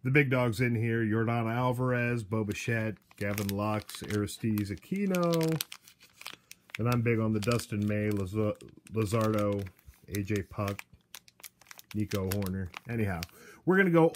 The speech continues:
oldest to newest. And we're gonna start with our two thousand seventeen Series one. Again, we're looking for Aaron Judge, Alex Bregman, Yoan Moncada,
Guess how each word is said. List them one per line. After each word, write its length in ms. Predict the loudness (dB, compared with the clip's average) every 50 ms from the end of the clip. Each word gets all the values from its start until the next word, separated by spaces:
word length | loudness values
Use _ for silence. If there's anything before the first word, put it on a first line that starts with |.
| 6 6
oldest 380 | 8 8 6 6 4 2 2
to 80 | 4 4
newest. 680 | 6 6 6 6 6 4 2 -2 -4 -6 -6 -12 -12 -12 -14 -14 -14 -14 -14 -16 -16 -18 -18 _ _ _ -10 -10 -10 -10 -10 -20 -20 -18 -18 -18 -14 -14 -16 -14 -14 -18 -16 -14 -8
And 100 | -4 -2
we're 80 | 0 0
gonna 140 | 0 2 0
start 540 | 0 0 2 2 2 2 2 0 -2 -10 _ -16 -12 -4
with 140 | 2 4 4
our 100 | 4 4
two 220 | 2 0 2 4 4
thousand 380 | 6 6 6 4 4 4 2 2
seventeen 640 | 2 2 2 4 2 0 0 0 0 2 2 0
Series 420 | 0 0 0 2 4 4 2 2 0
one. 360 | 0 0 0 0 0 -2 -2
Again, 480 | -2 -2 -2 0 2 2 2 2 0 2
we're 100 | 2 2
looking 400 | 2 0 -2 0 -2 -2 -2 -2
for 680 | -6 -4 -2 -2 0 2 2 2 2 2 2 0 0 -2 -4 -4 -4 -4
Aaron 260 | -2 0 0 2 2
Judge, 540 | 2 2 2 0 0 -2 -4 -4 -6 -6 -6 -4
Alex 360 | -2 -2 0 0 0 -2 -2
Bregman, 680 | -2 0 2 2 2 0 -2 -2 -2 -2 0 -2 -2 -4 -6 -12 -18 -18 -18 -20 -20 -18 -18 -18 _ -20 _ _ -20 -18 -18 -20 _ _ _ _ _ _ -6 -2
Yoan 420 | 0 0 0 0 0 0 0 0
Moncada, 840 | 0 0 0 -2 -2 -6 -4 -2 0 0 0 0 -2 -2 -4 -6